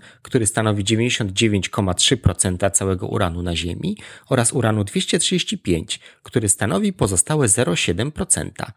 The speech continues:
Do budowy reaktora jądrowego potrzebny jest uran dwieście trzydzieści pięć. To rzadki typ, którego okres połowicznego rozpadu wynosi siedemset milionów lat. Problem polega na tym, że trzeba go oddzielić od uranu dwieście trzydzieści osiem,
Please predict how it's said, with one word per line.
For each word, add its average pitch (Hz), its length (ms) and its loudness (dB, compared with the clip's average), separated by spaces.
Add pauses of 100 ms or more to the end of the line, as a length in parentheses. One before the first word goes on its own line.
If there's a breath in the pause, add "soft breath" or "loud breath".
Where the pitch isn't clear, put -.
(100)
Do 101 180 0
budowy 123 440 2
reaktora 101 420 2
jądrowego 90 600 0
potrzebny 139 500 -2
jest 143 240 0
uran 110 340 0
dwieście 127 340 -2
trzydzieści - 540 -4
pięć. - 380 -6 (280 loud breath)
To 202 120 -2
rzadki 135 360 0
typ, - 300 0
którego 107 460 0
okres - 440 0
połowicznego 107 600 0
rozpadu 131 500 -2 (340 loud breath)
wynosi 147 480 2
siedemset 165 580 2
milionów 98 440 0
lat. 78 360 -4 (580 soft breath)
Problem 107 360 2
polega 90 320 2
na 107 160 0
tym, 87 260 -2
że 92 140 2
trzeba 208 360 0
go 139 260 2
oddzielić 120 540 0
od 110 160 -4
uranu 101 300 0
dwieście 113 360 0
trzydzieści - 520 -4
osiem, - 360 -2